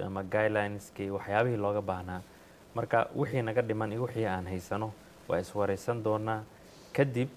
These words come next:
in waxaan ogaan doonaa gaabiska jiro. Marka, een, bankiga iyo F R C waxay idin ka caawin doonaan waxyaabihii gaabiska jiray in maaragtay, een, een, idinla buuxiyaan. Een,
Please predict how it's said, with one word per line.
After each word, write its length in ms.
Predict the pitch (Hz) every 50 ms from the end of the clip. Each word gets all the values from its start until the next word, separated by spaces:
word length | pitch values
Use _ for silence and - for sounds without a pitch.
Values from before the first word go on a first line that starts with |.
| - - - - - - - - - - - -
in 220 | - 104 107 107 107
waxaan 280 | 104 101 - 107 104 98
ogaan 320 | 110 113 123 131 131 120
doonaa 260 | 113 110 110 110 104
gaabiska 560 | 98 98 117 123 127 113 101 - - - 92 87
jiro. 300 | 87 90 95 104 110 110 - - - - - - - - -
Marka, 520 | 104 101 - 120 113 107 107 110 - - -
een, 220 | - 107 104 104 101
bankiga 460 | 123 135 139 127 127 113 123 127 120
iyo 640 | 107 98 95 95 95 95 95 92 92 92 92 92 - - - 104 117
F 100 | - -
R 140 | 95 92 90
C 200 | - - - 107
waxay 200 | 98 - 90 98
idin 120 | 98 98 98
ka 80 | - 127
caawin 320 | 110 104 110 120 117 110
doonaan 440 | 98 98 95 95 95 101 104 101 98 - - - - - - - - -
waxyaabihii 560 | 95 - 101 101 107 117 127 127 113 110 104 107
gaabiska 440 | 117 117 113 107 101 - - - 95
jiray 380 | 87 90 95 95 104 110 107 - - - - - - - - -
in 300 | 127 110 110 110 110 101 101
maaragtay, 800 | 107 107 104 98 95 87 - - - 92 90 87 - - 90
een, 120 | 90 87 87 - -
een, 180 | 92 87 87
idinla 360 | 71 98 104 101 107 107 120 117
buuxiyaan. 640 | 107 110 104 - - 101 92 95 98 92 90 85 87 - - - - - - - -
Een, 600 | - 98 95 95 95 95 95 92 92 92 90 87